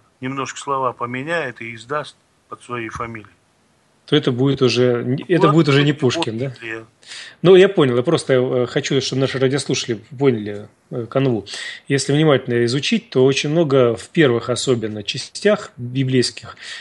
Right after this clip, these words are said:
Speaker 2: э, присутствует вот и как раз из Шумера, из Вавил-, Вавилона и много чего другого. И сказания там как-то переделаны и так далее. Поэтому, э, если мы говорим о том, что,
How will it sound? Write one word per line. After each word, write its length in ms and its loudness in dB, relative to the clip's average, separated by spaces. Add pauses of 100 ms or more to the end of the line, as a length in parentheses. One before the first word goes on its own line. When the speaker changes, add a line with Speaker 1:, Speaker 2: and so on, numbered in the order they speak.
(160)
Speaker 2:
э, 120 2
присутствует 720 0
вот 200 -2
и 140 4
как 180 4
раз 260 0
из 60 -2
Шумера, 520 4
из 360 4
Вавил-, 540 4
Вавилона 400 4
и 40 2
много 260 2
чего 200 -4
другого. 480 0 (500)
И 340 4
сказания 540 4
там 260 -2
как-то 300 -4
переделаны 760 2
и 40 2
так 220 0
далее. 260 2 (300)
Поэтому, 760 2
э, 600 -2
если 600 4
мы 340 2
говорим 420 4
о 80 2
том, 240 2
что, 460 0